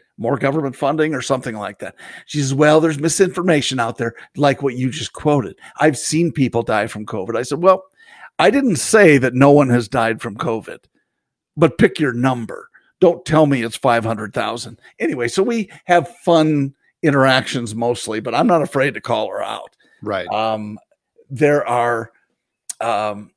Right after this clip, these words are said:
Speaker 1: it's Madison, Wisconsin. So let's just say they are a little left of center
Speaker 2: Sure.
Speaker 1: in Madison, Wisconsin.
Speaker 2: Sure.
Speaker 1: A-, and I'm being facetious 'cause they're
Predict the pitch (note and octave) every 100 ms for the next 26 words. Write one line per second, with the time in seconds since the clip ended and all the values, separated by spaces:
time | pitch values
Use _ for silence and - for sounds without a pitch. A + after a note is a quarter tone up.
0 | _ A2+ - D3+ C3+ D3+ C#3+ C3 C3+ B2
1 | G#2+ - G2+ F#2 - C2+ - C#3+ C3 E3
2 | - - D3+ - - B2 A#2 A2+ - -
3 | - C3+ C3+ B2+ A#2 A#2+ A2+ - _ _
4 | _ _ _ C#3+ C3+ C3 C3+ B2 A2+ A2+
5 | G#2+ - F#2 - - F#2+ G2+ - - -
6 | _ _ - - F#2 - _ _ _ _
7 | _ A#2 G2+ F#2+ F#2 - E2 E2 - D#2
8 | D2+ - - _ - - F2 C3 B2 C#3
9 | B2+ E3 D#3 B2+ G#2+ G2+ G2 G2+ F#2+ -
10 | - G2+ G2 F#2+ G2+